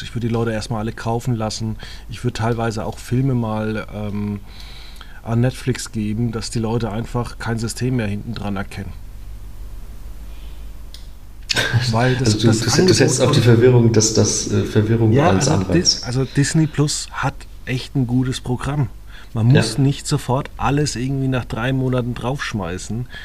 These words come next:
Speaker 1: Es gibt überhaupt gar keinen Grund, in einen Disney-Film zu gehen, wie Avatar zwei zuletzt oder irgendwie, äh, Ariel, weil du ganz genau weißt, das kommt sowieso in drei Monaten. Und das ist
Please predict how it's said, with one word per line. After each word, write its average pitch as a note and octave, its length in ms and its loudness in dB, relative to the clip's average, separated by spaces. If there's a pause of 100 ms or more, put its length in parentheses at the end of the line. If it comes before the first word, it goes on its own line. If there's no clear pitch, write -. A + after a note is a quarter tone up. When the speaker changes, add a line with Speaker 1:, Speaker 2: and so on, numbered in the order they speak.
(300)
Speaker 1:
Es - 160 -6
gibt - 180 -6
überhaupt C3+ 300 2
gar B2+ 100 -2
keinen C3 200 0
Grund, D#3 340 0
in A#2+ 140 -4
einen A#2 240 -4
Disney-Film C3+ 580 -2
zu - 160 -6
gehen, G#2 420 -4 (440)
wie A#2+ 240 0
Avatar B2 480 0
zwei A2+ 320 -2
zuletzt G#2+ 560 -6
oder A2+ 320 -4
irgendwie, A2+ 840 -2
äh, A2 360 -6
Ariel, A#2+ 640 0
weil B2 120 2
du B2 100 -2
ganz C#3 340 -2
genau C3 240 2
weißt, B2 280 -4
das C3+ 160 -6
kommt D#3+ 300 -2
sowieso E3+ 380 -2
in G3+ 80 -4
drei A2+ 220 -2
Monaten. G#2 440 -2
Und G#2+ 180 -4
das C3 200 -4
ist - 300 -8